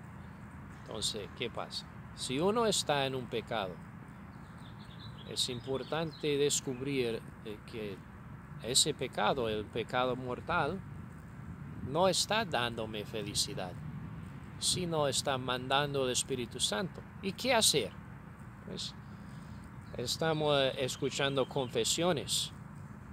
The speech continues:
nosotros. O sea, con-, confesar los pecados. El Señor puede renovar lo que fuera que de-, está quebrado. Otro punto. Jesucristo fue, ah,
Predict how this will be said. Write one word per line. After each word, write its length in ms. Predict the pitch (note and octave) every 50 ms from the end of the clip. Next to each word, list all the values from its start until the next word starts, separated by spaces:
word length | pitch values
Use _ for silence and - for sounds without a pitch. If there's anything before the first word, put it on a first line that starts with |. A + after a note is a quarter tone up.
| - - - - -
nosotros. 800 | G2+ G2+ - - C3 C3 A#2+ - G#2 F#2 E2 - - - - - - - - - - - - -
O 20 |
sea, 220 | - - - - - -
con-, 240 | - E3 E3 D#3+ D#3+ - - - - -
confesar 600 | D3 D3 C#3 B2+ D3+ D3 - - F3+ F3+ F#3+ G3+
los 220 | F3+ F3+ F3 -
pecados. 680 | - - D3+ - - D3 F3 F3+ D#3 A#2 - - - - - - - - - - - - - - - - -
El 60 | -
Señor 460 | - - - - G#2+ A2+ A#2+ B2 B2 A#2 - -
puede 400 | C3 B2 A#2+ B2 A#2+ A2+ G#2+ G2 - - - - - - - - - - - -
renovar 840 | - A2+ A#2+ B2+ B2+ B2+ B2 A#2+ A2+ A#2 B2 C3 C3+ C3+ C3 C3 B2+ - - - - - - - - -
lo 200 | B2 C3+ D#3 D#3
que 200 | - - D3 -
fuera 420 | - - F3 F#3+ F#3 D#3 A2+ F#2 - - - - - - - - - - -
que 260 | - G#2+ G#2 G#2 G#2
de-, 220 | G2 G#2 G2 - G2+
está 340 | G2+ - - - A2 G#2+ G#2
quebrado. 580 | - - A#2 G#2 - G#2+ A2+ A#2+ A#2+ G#2+ F#2+ - - - - - - - - - - - - - - - - - - - - - - - - - - - - - - - - - - - - - - - - - - - - - - - - - - - - - -
Otro 340 | B2 B2 B2 - C#3+ C3+ B2
punto. 440 | A#2 - B2+ A#2 A2 - A2+ G#2
Jesucristo 720 | - B2+ D#3+ E3+ G3+ G#3 - G3 A3 A3+ G#3 - - G3 F#3
fue, 420 | - - F3+ F3 E3+ E3+ D#3+ - -
ah, 140 | - D3+